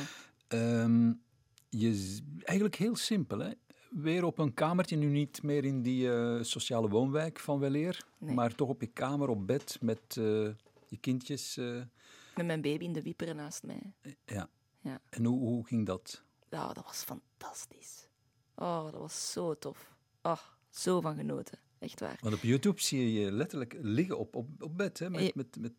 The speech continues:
Speaker 1: met, eh.
Speaker 2: En dat is waar ik vaak lig en vaak ben <laughs> en vaak vertoef.
Speaker 1: Ja.
Speaker 2: Absoluut.
Speaker 1: Ja.
Speaker 2: Ja.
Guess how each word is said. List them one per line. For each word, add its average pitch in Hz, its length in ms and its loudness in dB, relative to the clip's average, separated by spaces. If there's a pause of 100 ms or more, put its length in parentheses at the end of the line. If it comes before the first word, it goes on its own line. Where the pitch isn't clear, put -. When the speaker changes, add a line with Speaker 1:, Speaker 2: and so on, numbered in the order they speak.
Speaker 1:
met, - 320 -12
eh. 110 220 -10
Speaker 2:
En 175 140 2
dat 160 140 2
is 151 140 -2
waar 156 160 0
ik - 180 -10
vaak - 280 0
lig - 300 -4
en 180 140 0
vaak 185 240 2
ben 185 260 8
<laughs> 190 80 10
en 190 80 10
vaak 175 240 6
vertoef. - 560 -4
Speaker 1:
Ja. - 80 2
Speaker 2:
Absoluut. 175 580 2 (220)
Speaker 1:
Ja. 107 220 -2 (520)
Speaker 2:
Ja. 160 340 4